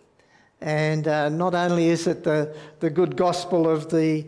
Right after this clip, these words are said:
of the New Testament, but also of the Old Testament. And we've been looking at some of the stories of the Old Testament where the gospel is, is, is very pronounced. And I hope you've been enjoying the series. We,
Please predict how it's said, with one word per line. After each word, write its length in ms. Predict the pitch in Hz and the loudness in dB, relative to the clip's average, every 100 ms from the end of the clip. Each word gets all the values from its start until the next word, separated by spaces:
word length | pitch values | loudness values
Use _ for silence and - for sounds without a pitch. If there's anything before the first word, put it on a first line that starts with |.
| - | -6
of 120 | 156 | -4
the 80 | 185 | 0
New 220 | 180 190 | 2 2
Testament, 560 | 202 185 151 - 147 139 | 0 -2 -4 -6 -8 -4
but 160 | 160 170 | -2 -2
also 340 | 214 214 220 | -4 -2 -4
of 100 | 220 | -2
the 120 | 233 | -2
Old 240 | 247 339 - | 0 -2 -2
Testament. 480 | 190 - 165 120 | -2 -2 -8 -10
And 100 | 143 | -8
we've 140 | 156 156 | -6 -2
been 120 | 180 | 0
looking 280 | 214 220 196 | 0 0 0
at 100 | 196 | 0
some 200 | 226 202 | -2 -2
of 40 | |
the 80 | 175 | -2
stories 480 | - 214 208 196 185 | -2 2 4 4 2
of 160 | 208 | 0
the 100 | 202 | 2
Old 240 | 180 180 170 | 2 2 0
Testament 520 | 196 175 214 185 180 | -2 -2 -2 -2 0
where 400 | 185 190 190 190 - - - | 2 4 2 0 -8 -18 -4
the 100 | 196 | -4
gospel 800 | 196 220 254 - - 170 127 - - - - | -4 -6 -6 -8 -6 -6 -6 -12 -20 -14 -4
is, 300 | 180 170 220 | -2 -2 -2
is, 260 | 190 170 - | -2 -2 -6
is 260 | 202 165 | -6 -6
very 560 | - - 262 277 294 247 | -10 -6 -4 -4 -6 -8
pronounced. 800 | 254 202 160 110 107 - - - - - - - | -4 -2 -2 -4 -10 -14 -16 -18 -20 -20 -20 -6
And 480 | 170 170 170 170 165 | -2 0 0 -2 -2
I 160 | 165 | 0
hope 180 | 185 208 | 0 0
you've 140 | 202 | -2
been 160 | 165 175 | 0 0
enjoying 460 | 175 165 190 175 160 | 0 0 0 0 -4
the 60 | |
series. 600 | 156 196 185 147 143 - | -2 0 2 0 -4 -6
We, 400 | 185 180 170 160 | -2 0 0 -4